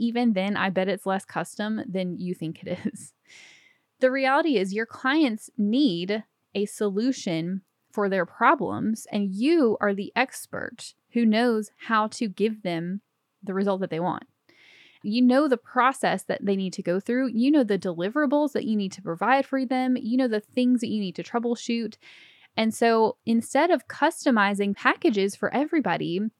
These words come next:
my challenge is create an offer that solves the problem.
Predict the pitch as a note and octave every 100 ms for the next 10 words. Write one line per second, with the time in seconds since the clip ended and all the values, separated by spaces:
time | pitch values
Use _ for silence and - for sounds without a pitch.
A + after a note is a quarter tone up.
0 | _ - F3+ F#3 - C#4+ G#4+ A#3+ F#3+ E3
1 | F3+ A3+ - _ _ _ - - A#3+ C4
2 | C#4 A3+ G3+ D4+ - F3+ F3 G3+ - _
3 | A3 G#3 G3 F3+ - - _ _ - A3+
4 | B3 A#3 G3 - C#4 A3 - G#3